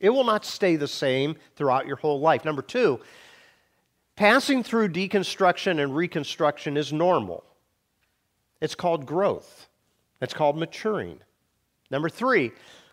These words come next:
we all have built some strange fires at points in our journey, haven't we? Things that have given us some confidence and assurance,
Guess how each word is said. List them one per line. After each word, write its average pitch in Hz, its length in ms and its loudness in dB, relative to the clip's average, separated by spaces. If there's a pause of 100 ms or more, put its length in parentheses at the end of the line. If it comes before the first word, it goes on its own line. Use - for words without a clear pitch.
we 175 140 4
all 233 360 10
have 196 240 2
built 202 200 4
some 151 220 -2
strange 190 520 0
fires 135 600 4
at 120 180 -4
points 143 380 -4
in 139 100 0
our 151 140 0
journey, 117 380 -4
haven't 120 360 0
we? 98 240 -14 (800)
Things 185 260 2
that 175 120 4
have 147 220 2
given 170 320 2
us 165 160 4
some 139 240 -4
confidence 156 680 0
and 131 140 -6
assurance, 151 680 -2